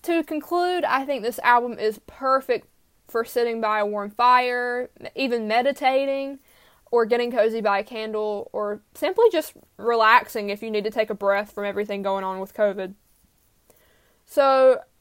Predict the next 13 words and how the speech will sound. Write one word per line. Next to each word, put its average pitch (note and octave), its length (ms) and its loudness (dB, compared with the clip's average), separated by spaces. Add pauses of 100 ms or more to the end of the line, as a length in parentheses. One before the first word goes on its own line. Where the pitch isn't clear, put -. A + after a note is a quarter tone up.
(140)
I C#4 240 6
think D#4 220 -2
this A#3+ 140 -10
is A#3+ 60 -6
a A#3+ 60 -2
great A3+ 240 2
album, G#3+ 500 0 (300)
of A3 160 -6
course. G#3+ 580 -2 (200)
Um, G3+ 460 -2
shout C4+ 360 2
out C4+ 400 0
to A#3+ 580 -6